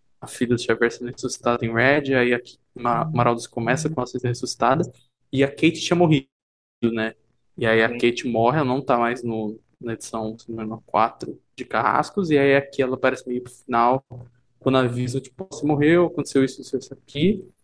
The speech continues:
Speaker 1: Isso até é uma explicação porque como a Kate tava em outras edições, né, de próprio evento e tal. Bom, se bem que o evento é depois. Mas enfim, ela tava em outras <laughs> edições, se passavam juntos de Carrascos.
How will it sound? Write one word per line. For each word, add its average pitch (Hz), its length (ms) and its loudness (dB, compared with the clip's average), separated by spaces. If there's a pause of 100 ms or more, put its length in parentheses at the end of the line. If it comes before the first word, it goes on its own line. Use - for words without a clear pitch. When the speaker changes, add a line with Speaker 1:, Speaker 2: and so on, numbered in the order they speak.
(180)
Speaker 1:
Isso - 140 -2
até 127 100 0
é 135 40 2
uma 135 100 2
explicação 135 400 -2
porque - 240 -16
como 131 120 0
a - 40 -4
Kate - 300 -8
tava 127 180 0
em 123 60 0
outras 120 280 0
edições, - 640 0
né, 117 140 0
de - 200 -12
próprio 120 280 0
evento 113 260 -2
e - 40 -16
tal. 135 340 0 (480)
Bom, 120 120 -2
se - 100 -10
bem 120 140 0
que 127 80 0
o 120 40 2
evento 120 280 -4
é 123 60 2
depois. - 500 -6
Mas 127 200 2
enfim, 127 280 0 (320)
ela 123 160 4
tava 127 200 0
em - 20 2
outras 139 240 4
<laughs> - 80 2
edições, 139 680 -4 (300)
se 131 160 -6
passavam 135 580 2
juntos 131 300 -4
de 117 80 -18
Carrascos. 127 560 0